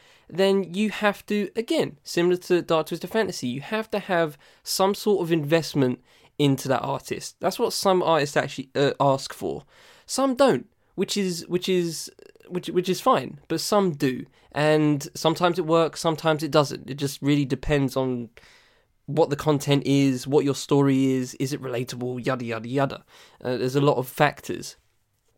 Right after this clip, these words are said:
And that's the risk that some artists take, and I think that's what the, that's the risk that Chance took, uh, where he's, he's found a perfect time in his life,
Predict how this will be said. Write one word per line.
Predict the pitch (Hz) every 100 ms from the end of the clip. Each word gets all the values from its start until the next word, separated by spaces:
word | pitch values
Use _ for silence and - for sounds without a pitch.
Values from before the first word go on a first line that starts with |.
| _ -
And | 165 185
that's | 190
the | -
risk | 175 180 147 - - 143
that | 147 -
some | - 135
artists | 135 - 123
take, | - 123 117
and | 143
I |
think | 147 180
that's | 165 -
what | 151
the, | 160 143
that's | 147 151
the | -
risk | 135 117 185 -
that | 208 220
Chance | - 440 427 -
took, | - - - - - - - _
uh, | 147 151
where | 123 143 156 151 147 143 _ - _ -
he's, | 151 156 151 143 - -
he's | 147 160 143
found | 185 196 180
a | 170 147 -
perfect | - 196 208
time | - 165 151
in |
his | 139 -
life, | 127 117 147 - -